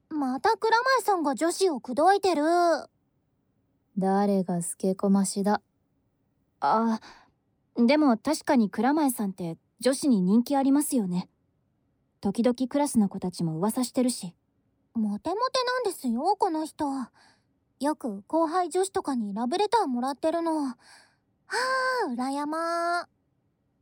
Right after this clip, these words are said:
Speaker 3: お姉様とシスター。青春の極致です。
Speaker 2: そうか？ま、どんだけ知らない子にモテたとて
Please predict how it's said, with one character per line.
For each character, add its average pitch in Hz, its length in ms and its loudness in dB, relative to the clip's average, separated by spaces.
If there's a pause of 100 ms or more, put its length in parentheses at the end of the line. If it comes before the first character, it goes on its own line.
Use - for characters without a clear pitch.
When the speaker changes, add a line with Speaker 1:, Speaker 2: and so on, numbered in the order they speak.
(140)
Speaker 3:
お 208 160 0
姉 247 260 4
様 185 360 -4
と 185 140 -12
シ 214 300 -4
ス - 180 -8
タ 202 100 -6
ー。 190 40 -6 (1800)
青 233 100 0
春 233 260 0
の 233 220 6
極 - 260 -6
致 - 140 -8
で - 80 -16
す。 - 240 -12 (840)
Speaker 2:
そ 175 640 -8
う 247 60 -6
か？ - 160 -6 (2500)
ま、 240 200 4 (720)
ど 196 220 -2
ん 165 180 -6
だ 175 140 -6
け 202 140 -8
知 - 180 -8
ら 208 120 -2
な 214 160 0
い 233 60 0
子 247 140 -6
に 233 120 4
モ 226 180 0
テ 277 140 -12
た 240 140 -14
と 196 140 -10
て - 180 -20